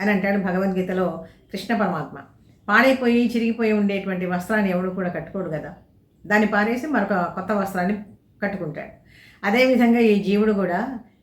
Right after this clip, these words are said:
ఈ శరీరము అనేటువంటి ఒక వస్త్రాన్ని చుట్టుకున్నాడు. ఇప్పటికీ ఈ విధంగా ఎన్ని వస్త్రాలు మనం చుట్టుకున్నామో,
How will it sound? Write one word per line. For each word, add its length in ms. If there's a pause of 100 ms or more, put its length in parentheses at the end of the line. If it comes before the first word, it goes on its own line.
(200)
ఈ 220
శరీరము 500
అనేటువంటి 460
ఒక 160
వస్త్రాన్ని 480 (100)
చుట్టుకున్నాడు. 600 (1300)
ఇప్పటికీ 360
ఈ 340
విధంగా 400
ఎన్ని 280
వస్త్రాలు 420
మనం 320
చుట్టుకున్నామో, 540